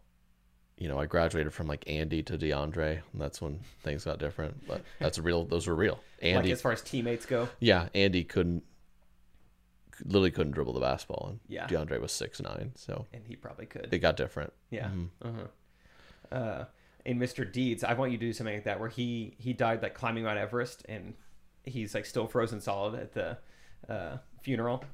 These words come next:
Speaker 2: And Adam
Speaker 1: Oh,
Speaker 2: Sandler
Speaker 1: yeah.
Speaker 2: was like, "Hey, where I'm from, we think it's important in the mourning process to see the dead body, so let's open it up."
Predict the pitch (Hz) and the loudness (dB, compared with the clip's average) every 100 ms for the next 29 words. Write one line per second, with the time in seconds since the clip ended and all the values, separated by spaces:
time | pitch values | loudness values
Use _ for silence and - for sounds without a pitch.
0 | - - 104 147 143 143 120 113 110 113 | -14 -10 10 12 12 12 12 8 2 2
1 | 139 139 139 170 - 180 175 165 156 160 | 4 4 6 4 6 6 6 4 2 2
2 | 147 156 156 147 165 143 143 147 151 143 | 2 0 2 0 0 -2 0 2 0 4
3 | 147 147 160 139 127 151 147 139 135 131 | 4 4 0 -4 -2 0 2 4 4 6
4 | 131 135 139 139 139 139 135 120 123 127 | 6 4 2 2 4 2 4 4 4 2